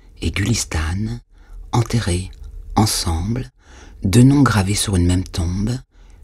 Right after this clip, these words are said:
dans le cimetière kurde de Kobané. La découverte de cette sépulture, profanée par les djihadistes comme toutes les autres tombes de ce cimetière, est le point de départ de la quête de Rachel. Comment sont mortes ces deux combattantes ?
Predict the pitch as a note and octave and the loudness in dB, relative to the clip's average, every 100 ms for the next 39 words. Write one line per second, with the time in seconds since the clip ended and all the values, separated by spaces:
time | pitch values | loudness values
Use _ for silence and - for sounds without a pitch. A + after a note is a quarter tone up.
0 | - E2+ E2+ E2 - B2 - G#2+ - G#2 | -2 2 2 2 0 -2 0 -2 -2 -4
1 | G2+ A2+ A#2 A#2+ - - F2 - A2+ F#2 | -2 -2 -4 -6 -10 -4 -4 -2 -2 0
2 | E2+ D#2 D#2 - - - - _ _ _ | 0 -2 -6 -10 -16 -20 -20 _ _ _
3 | _ _ F2+ F2+ A2 C#3+ C3+ B2 G2+ F#2+ | _ _ 0 2 2 2 2 4 2 0
4 | - F#2+ F#2+ - - A2 B2+ - - F2+ | 0 -2 -2 -4 -2 -2 0 -2 0 2
5 | F#2 - E2+ E2 E2+ F2+ F#2+ - - D#2+ | 2 2 0 0 0 -2 -2 -4 -2 -4
6 | E2 - - - - - C#3+ G2 F2 - | -4 -12 -20 -20 -8 -2 0 0 -2 -2
7 | F2+ F#2 F2+ E2+ - - E2 E2 - G2 | -4 -2 -2 -2 -4 -4 -4 -4 -4 -2
8 | A#2 A#2+ - _ _ - - - - F2 | -2 -4 -8 _ _ -20 -20 -6 -2 0
9 | - C3 A2+ G#2 - A2+ B2+ F2+ E2+ G#2+ | 4 6 6 2 2 2 4 2 0 -2
10 | F#2+ F#2 F#2 - - F#2 F#2 F2+ F#2 - | -2 -2 -2 -2 -4 -4 -6 -6 -8 -10
11 | - - - - _ _ - B2+ A#2+ - | -12 -18 -20 -20 _ _ 0 0 2 0
12 | F#2+ G2 G#2 - E2+ F2 F2+ F2+ E2+ F#2+ | 0 0 -2 -4 -4 -2 -2 -4 -4 -4
13 | F2+ F2+ F#2 - | -4 -4 -8 -10